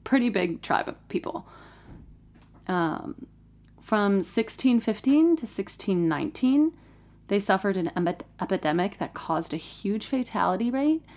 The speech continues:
and decimated their population. Um,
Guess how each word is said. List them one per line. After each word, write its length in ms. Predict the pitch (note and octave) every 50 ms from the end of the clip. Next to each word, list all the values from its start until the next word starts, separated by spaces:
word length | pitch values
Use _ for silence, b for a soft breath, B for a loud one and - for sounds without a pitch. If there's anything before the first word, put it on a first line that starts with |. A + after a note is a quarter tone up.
| B B B B - -
and 320 | G3+ G3 F#3+ F3+ E3+ D#3
decimated 680 | - F3 D3+ C#3+ - - - - - - - - - -
their 120 | - -
population. 840 | - - - - - - - - - - - - - - - - B B B B B B B B B B B B B B B - - - - - F3+
Um, 440 | F3+ D#3+ C#3 - - - - -